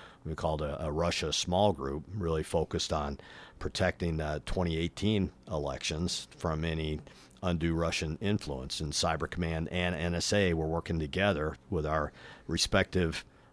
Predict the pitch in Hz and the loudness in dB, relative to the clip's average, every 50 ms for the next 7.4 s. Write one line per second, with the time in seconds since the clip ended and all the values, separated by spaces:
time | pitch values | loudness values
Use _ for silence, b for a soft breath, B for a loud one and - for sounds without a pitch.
0 | b b 95 - - 101 98 98 92 92 90 78 73 85 85 95 107 104 - - | b b -6 0 4 6 8 8 8 8 6 6 4 2 4 4 4 4 2 0
1 | 76 73 71 - - - - 87 85 87 85 82 - - 80 78 - 85 80 - | -2 -2 -4 -4 -4 -2 0 0 2 2 2 2 2 0 -2 -2 0 -2 -2 -2
2 | - 82 76 73 - 78 78 85 95 92 - - 73 71 - 87 76 - 80 78 | 0 -2 -2 0 -2 -2 0 0 0 0 -2 -4 -4 -4 -4 -4 -4 -2 -2 -2
3 | 78 67 85 - - - 78 73 73 - - - 117 117 110 110 107 92 - B | -2 -4 -4 -4 -4 -2 -2 -4 -4 0 4 6 8 8 8 8 6 4 2 B
4 | B B B B B B 82 76 - 82 80 80 78 82 - 95 80 - - 95 | B B B B B B -4 -2 0 2 2 2 0 0 0 -2 -2 0 2 2
5 | 90 85 85 82 82 82 82 67 85 85 82 82 82 76 78 80 78 78 - 80 | 2 2 4 2 2 2 2 0 0 0 0 0 -2 -2 -2 -2 -2 -2 -2 -4
6 | 73 - - 90 80 76 76 - 78 76 71 - - 78 71 69 - - - 71 | -2 -2 0 0 0 -2 -2 -4 -4 -6 -4 -4 -4 -4 -4 -6 -6 -6 -6 -6
7 | 67 - - - - 85 69 65 | -6 -6 -4 0 0 0 0 0